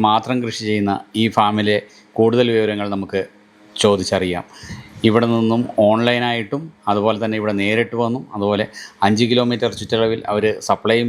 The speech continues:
ചെയ്യുന്നുണ്ട്. അതുകൊണ്ട് നല്ല മധുരമുള്ള ഡ്രാഗൺ ഫ്രൂട്ട്, ജൈവ രീതിയിൽ കൃഷി ചെയ്യുന്ന ഫ്രൂട്ട്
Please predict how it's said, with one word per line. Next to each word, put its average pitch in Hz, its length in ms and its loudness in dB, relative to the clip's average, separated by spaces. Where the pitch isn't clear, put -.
ചെയ്യുന്നുണ്ട്. 90 400 -4
അതുകൊണ്ട് 95 300 0
നല്ല 104 180 4
മധുരമുള്ള 113 560 2
ഡ്രാഗൺ 104 320 0
ഫ്രൂട്ട്, 104 300 -8
ജൈവ 104 360 2
രീതിയിൽ 117 300 0
കൃഷി 104 180 -8
ചെയ്യുന്ന 104 320 0
ഫ്രൂട്ട് 98 300 -2